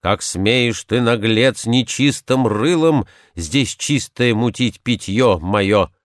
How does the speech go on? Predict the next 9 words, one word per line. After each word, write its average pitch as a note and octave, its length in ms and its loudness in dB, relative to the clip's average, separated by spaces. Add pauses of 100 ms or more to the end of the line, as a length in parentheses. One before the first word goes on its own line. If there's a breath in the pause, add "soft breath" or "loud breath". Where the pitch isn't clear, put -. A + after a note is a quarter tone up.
с - 140 -14
песком G2 720 -4
и F#2+ 100 -6
сылом?» D2 600 -6 (1120)
Теперь G#2 400 0
и F2+ 100 0
ягнёнок F#2 560 -2
получает D#3 560 -4
рыло. C3 400 -4